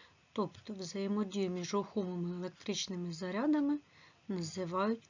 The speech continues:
магнітною. Сили, з якими провідники зі струмом діють один на одного, називають магнітними силами. Магнітне поле —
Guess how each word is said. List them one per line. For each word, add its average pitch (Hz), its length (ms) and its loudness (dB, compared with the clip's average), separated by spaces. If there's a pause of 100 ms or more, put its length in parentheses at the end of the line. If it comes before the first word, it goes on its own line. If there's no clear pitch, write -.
(100)
магнітною. 180 800 0 (600)
Сили, 196 500 2
з 180 120 -2
якими 226 400 6
провідники 220 800 4
зі 214 140 4
струмом 214 480 4
діють 208 320 0
один 202 440 2
на 208 200 4
одного, 202 560 0 (380)
називають 175 840 0
магнітними 170 720 0
силами. 175 640 -6 (880)
Магнітне 269 500 4
поле — 339 420 2